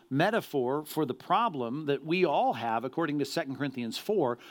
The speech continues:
We can't see the truth until God pulls that blindness away. I mean, that's a John nine picture of the fact that we don't, we can look truth right in the eye as non-Christians, and we don't see it. We don't get it. I'm not talking about, uh, arithmetic or spelling.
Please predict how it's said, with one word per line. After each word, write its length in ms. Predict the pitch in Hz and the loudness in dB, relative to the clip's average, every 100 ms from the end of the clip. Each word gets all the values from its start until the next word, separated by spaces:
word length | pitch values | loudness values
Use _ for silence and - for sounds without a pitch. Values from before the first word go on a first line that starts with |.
| - | -4
We 120 | 202 | -4
can't 340 | 220 190 190 - | 0 0 -2 -2
see 360 | - 254 277 | -2 4 4
the 120 | 208 - | 4 2
truth 520 | - 131 120 151 - - - | 2 2 4 2 -2 -14 -2
until 320 | 156 165 156 | -2 2 0
God 320 | 143 160 135 | 2 0 0
pulls 380 | - 208 202 147 | -2 2 2 2
that 240 | 151 135 | -2 0
blindness 560 | 123 143 180 156 110 - | -2 0 0 -2 -4 -6
away. 300 | 98 87 82 _ - _ - | -6 -6 -10 _ -20 _ -2
I 40 | |
mean, 100 | 147 | 2
that's 180 | 185 185 | 2 0
a 40 | 131 | -4
John 420 | 117 156 170 160 | 0 2 2 0
nine 260 | 165 156 | 0 -2
picture 380 | 131 185 180 147 | 0 -2 0 -2
of 60 | 131 | 0
the 60 | |
fact 240 | 127 156 - | 0 -2 -2
that 80 | 131 | -4
we 160 | 156 | -4
don't, 300 | 135 - 190 | -6 -2 2
we 80 | 180 | 2
can 120 | 170 | 2
look 200 | 156 190 | -2 -2
truth 340 | - 220 185 160 | -2 0 2 2
right 180 | 190 | 0
in 100 | 240 | 0
the 120 | 226 214 | -2 0
eye 300 | 226 156 143 | 2 2 0
as 120 | 123 | -2
non-Christians, 600 | 170 165 - 226 147 135 - - | -4 -4 -6 -6 -4 -6 -10 -4
and 80 | 151 | 2
we 100 | 151 | 2
don't 180 | 127 123 | 2 -2
see 300 | - 196 127 | -6 -2 -2
it. 140 | 90 _ _ - | -4 _ _ -2
We 100 | 143 | -2
don't 180 | 120 | -2
get 220 | - 143 113 | 0 0 0
it. 140 | - _ _ _ - | -6 _ _ _ -8
I'm 80 | |
not 120 | 208 185 | -8 -4
talking 100 | 190 | -2
about, 200 | 156 - | -2 -2
uh, 300 | 147 139 156 156 | -6 -4 -4 -2
arithmetic 680 | 139 185 - 139 127 98 | 2 2 0 -6 -4 -6
or 80 | 117 | -6
spelling. 520 | - - 147 139 101 | -6 -2 0 0 -4